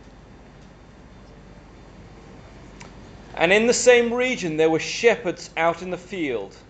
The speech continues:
keeping watch over their flock by night.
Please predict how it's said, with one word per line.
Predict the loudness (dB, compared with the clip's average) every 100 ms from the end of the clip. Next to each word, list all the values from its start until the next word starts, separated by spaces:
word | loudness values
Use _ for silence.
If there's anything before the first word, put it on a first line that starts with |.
| -20 -20 -20 -16
keeping | -12 -8 -8 -2
watch | -2 -2 -4
over | -4 -4 -4
their | -4
flock | -4 -4 -4 -2
by | -2 0
night. | -2 -8 -10 -20